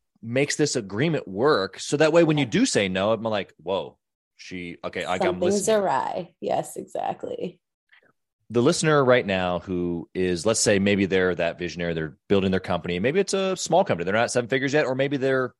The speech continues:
Speaker 1: five, ten, twenty million, I don't know. But they haven't found this person, or maybe they think they have this person.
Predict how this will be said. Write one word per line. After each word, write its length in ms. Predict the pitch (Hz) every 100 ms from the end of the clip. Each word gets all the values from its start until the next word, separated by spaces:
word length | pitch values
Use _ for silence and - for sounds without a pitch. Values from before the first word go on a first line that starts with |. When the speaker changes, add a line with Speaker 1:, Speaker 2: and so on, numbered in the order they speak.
| _
Speaker 1:
five, 240 | - 110 107
ten, 440 | 117 107 104 104 -
twenty 240 | 107 95
million, 220 | 82 71
I 60 | 78
don't 100 | 71
know. 140 | 65 - _ _ _ _ _ _ _ _ _ _ _
But 100 | 101
they 80 | 107
haven't 400 | 95 117 135 -
found 200 | 120 117
this 120 | 117
person, 360 | - 120 110 113
or 40 |
maybe 180 | 110 131
they 120 | 117
think 200 | 107 143 139
they 120 | 104
have 200 | 92 85
this 160 | 78 -
person. 420 | 71 67 53